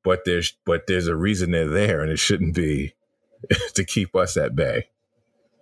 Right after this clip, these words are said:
That's the thing. Like, it's constantly have to remind them that we are part of the so-called, uh, you know, community that you're supposed to be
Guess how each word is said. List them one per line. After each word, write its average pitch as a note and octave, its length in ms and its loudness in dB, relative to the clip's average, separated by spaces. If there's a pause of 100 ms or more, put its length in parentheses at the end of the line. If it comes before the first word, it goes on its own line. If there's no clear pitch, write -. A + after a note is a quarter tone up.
(720)
That's F2+ 280 0
the D2+ 140 -4
thing. D2+ 320 0 (140)
Like, D#2 220 0
it's E2+ 160 -4
constantly F2+ 480 -2
have E2+ 140 -2
to E2+ 80 -2
remind E2 600 0
them C#2+ 340 0 (400)
that E2 200 2
we F2+ 200 0
are D#2+ 200 2
part E2+ 360 0
of D2+ 260 -2
the D#2 360 0 (440)
so-called, D#2+ 840 0 (160)
uh, D2 380 2 (360)
you F2+ 120 0
know, D2 180 0
community F2 680 -2
that D2+ 200 0
you're D#2 120 -2
supposed - 500 -2
to F#2 80 2
be D2+ 420 -2